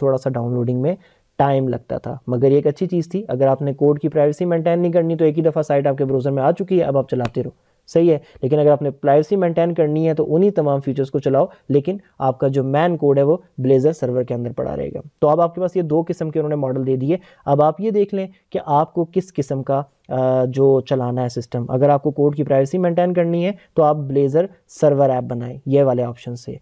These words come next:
अगर आपको कोड की प्राइवेसी इतनी मैटर नहीं करती है और आप चाहते हैं कि बेशक क्लाइंट के पास सारा कोड चला जाए और बेशक इंटरनेट डिस्कनेक्ट, डिस्कनेक्ट भी हो जाए तो उसके बाद साइट अच्छे से चलती रहे और फंक्शनैलिटीज़ परफॉर्म करती रहे और कोड भी प्राइवेट नहीं है, तो आप Blazor WebAssembly की तरफ चले जाएं।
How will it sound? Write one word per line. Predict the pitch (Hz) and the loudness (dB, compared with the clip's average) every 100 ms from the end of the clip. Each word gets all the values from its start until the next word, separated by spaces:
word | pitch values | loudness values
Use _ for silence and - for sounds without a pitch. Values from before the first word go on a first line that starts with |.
| _ - | _ -4
अगर | 139 160 | 2 2
आपको | 156 139 139 143 143 139 _ _ | 0 -2 -4 -4 -4 -4 _ _
कोड | 147 147 151 143 | 2 4 4 2
की | 147 139 139 _ - | -6 -4 -4 _ -6
प्राइवेसी | 147 143 139 139 - 165 165 - _ _ _ _ _ _ - | 0 2 0 -2 0 0 -2 -8 _ _ _ _ _ _ -8
इतनी | 160 147 156 | -2 0 2
मैटर | 143 135 160 | 2 2 0
नहीं | 147 147 180 | 0 0 0
करती | 143 120 135 | 0 0 -2
है | |
और | 135 | 0
आप | 135 - | 0 0
चाहते | 135 170 | -2 0
हैं | 170 | -2
कि | 156 | 0
बेशक | 143 147 | 0 0
क्लाइंट | 139 131 139 | -2 -4 -2
के | |
पास | 139 135 | -2 -2
सारा | 131 | -4
कोड | 127 135 127 | 0 0 0
चला | 127 127 | 0 0
जाए | 131 135 | 2 4
और | 131 | 4
बेशक | 131 123 131 | 2 -2 -4
इंटरनेट | 123 127 135 127 | -4 -2 -2 -2
डिस्कनेक्ट, | 135 135 135 | -4 -6 -2
डिस्कनेक्ट | 131 131 143 135 | -2 -2 -2 0
भी | 139 | 2
हो | 123 | 2
जाए | 127 | 0
तो | 123 | -2
उसके | 127 139 | -2 0
बाद | 131 | 0
साइट | 123 127 | 0 -2
अच्छे | 120 151 | -2 -2
से | 135 135 | -2 -2
चलती | 123 135 135 | -2 2 2
रहे | 131 135 - - | 2 -2 -20 -8
और | 123 | -4
फंक्शनैलिटीज़ | 127 139 135 143 | -2 0 0 0
परफॉर्म | 139 131 127 123 | -2 -2 -2 -2
करती | 127 151 135 | -2 2 4
रहे | 131 - _ - | 2 -2 _ -2
और | 160 | 2
कोड | 170 170 | 2 2
भी | 151 | 0
प्राइवेट | 139 123 127 | -2 -4 -4
नहीं | 127 120 | -6 -6
है, | 143 | -2
तो | 175 | -2
आप | 170 | 2
Blazor | 135 127 127 | 2 2 0
WebAssembly | 120 117 117 113 | 0 -4 -6 -6
की | 117 | -8
तरफ | 123 120 | -8 -8
चले | 127 127 | -6 -6
जाएं। | 135 | -8